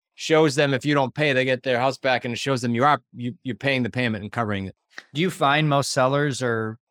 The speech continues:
Speaker 2: going just the, the, the rental route from their current situation?
Speaker 1: Yes, if they're in financial s-, uh, straits. That was gonna be my next comment, Kyle. Most of these sub twos that are financially beat up, not the s-, not the capital gains people, those people aren't beat up.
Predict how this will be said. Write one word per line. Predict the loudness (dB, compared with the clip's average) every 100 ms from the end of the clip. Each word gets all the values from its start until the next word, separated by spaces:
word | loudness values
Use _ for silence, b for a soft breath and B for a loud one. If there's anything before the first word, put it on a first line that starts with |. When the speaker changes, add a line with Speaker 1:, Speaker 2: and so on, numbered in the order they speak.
| _ -2
Speaker 2:
going | 2 2 4 2 2
just | -2 -4
the, | -2 -2 -2 -6 _ -8
the, | -8
the | -8 -6
rental | -4 -4 -4 -4
route | 0 0 0 -4
from | -4 -2 -2 -4 -6
their | -4 -4
current | -2 -4
situation? | -6 -8 -6 -6 -6 -10 -12 _
Speaker 1:
Yes, | -4 2 4 4 2 -2 -8 -10
if | -6 -4 0
they're | 2
in | 2 0
financial | -2 0 0 -2
s-, | -4 -6 -8 -10 -2
uh, | 2 2
straits. | 0 0 2 2
That |
was | 0
gonna | 2 0
be | 2
my | 2
next | 0 0
comment, | 0 2 0 2
Kyle. | 2 4
Most | 4 2 2
of | 0
these | -2
sub | 2 2 2
twos | 2 2 4
that | 4
are | 2
financially | 2 0 0 0 -2
beat | 0 2
up, | 4 4 2
not | 0 0 0
the | -2
s-, | -6 -4
not | 0 0
the | 0 -4
capital | 0 0 0
gains | 0 -2 -2
people, | -4 -2 0
those | 0 0
people | -4 0
aren't | 0 0 -6
beat | -4
up. | -4